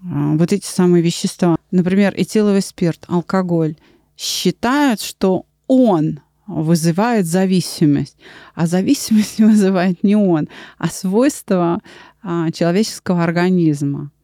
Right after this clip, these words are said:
а, где алкоголь лишь средство. И происходит научение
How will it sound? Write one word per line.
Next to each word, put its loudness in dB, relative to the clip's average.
а, -6
где 0
алкоголь -2
лишь -4
средство. -4
И -2
происходит 0
научение 2